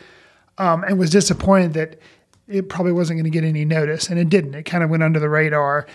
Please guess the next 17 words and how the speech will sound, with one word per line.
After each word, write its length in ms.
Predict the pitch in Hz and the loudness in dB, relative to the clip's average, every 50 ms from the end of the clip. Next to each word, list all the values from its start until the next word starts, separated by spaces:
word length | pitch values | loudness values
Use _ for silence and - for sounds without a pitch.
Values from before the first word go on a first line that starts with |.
| - - - - - - - _ - | -20 -20 -20 -20 -20 -20 -20 _ -8
And 200 | - 175 165 160 | -4 -2 0 0
I 60 | 156 | 0
feel 240 | 156 - 196 175 160 | 0 0 -2 -2 -2
kind 260 | 156 - - 214 240 | -4 -2 0 0 2
of 60 | 208 | 2
like 220 | 180 165 160 160 - | 0 0 -2 -2 -4
Cyrano 560 | - - 202 202 208 190 165 151 147 143 147 | -4 0 2 2 2 2 2 0 -2 -4 -4
that 80 | 160 160 | -6 -4
we've 260 | 156 156 147 131 - - | -4 -6 -6 -6 -10 -8
talked 280 | 151 151 147 135 - | -6 -4 -4 -6 -6
about 220 | - 170 143 147 147 | -6 -6 -6 -6 -6
previously, 560 | - - 165 156 151 156 143 - - 170 156 | -6 -6 -4 -4 -4 -4 -4 -4 -6 -6 -4
where 140 | 147 147 151 | -2 -2 0
that 240 | 151 170 170 165 165 | 0 0 0 -2 -2
film 300 | - 180 160 156 151 151 | -4 -2 -2 -2 -2 -4
kind 180 | - - 165 160 | -4 -4 -2 -2
of 200 | 156 147 - - | -2 -4 -6 -14